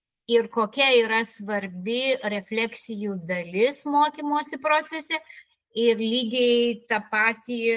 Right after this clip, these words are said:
reikėjo daryti ir su komanda, pradedant komandinio coachingo procesą. Tai va toks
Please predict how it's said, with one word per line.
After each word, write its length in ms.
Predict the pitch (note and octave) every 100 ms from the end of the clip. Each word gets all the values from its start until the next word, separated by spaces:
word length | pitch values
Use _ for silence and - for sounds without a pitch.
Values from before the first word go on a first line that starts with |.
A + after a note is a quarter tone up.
| A3
reikėjo 720 | A3 G#3+ G#3 A3+ A3 G#3+ G3+
daryti 640 | F#3 G3 G3 G#3 G#3 G3+ F#3+
ir 400 | G#3 G3+ G3+ G3+ G3
su 220 | - A3
komanda, 720 | G#3+ F#3+ F3 E3 E3+ F#3+ D4 F#4 -
pradedant 800 | D4+ C#4+ C#4 C#4 B3 C4+ B3+ -
komandinio 640 | A#3 A3+ A3+ A3 A3 G#3+
coachingo 540 | G#3 A3 G#3+ A3 G#3 G#3
procesą. 720 | G#3+ G#3+ G#3 G3 - G3+ G3 G3 _
Tai 200 | _ F#3+ F#3 F3+
va 80 | -
toks 600 | - F#3 - - -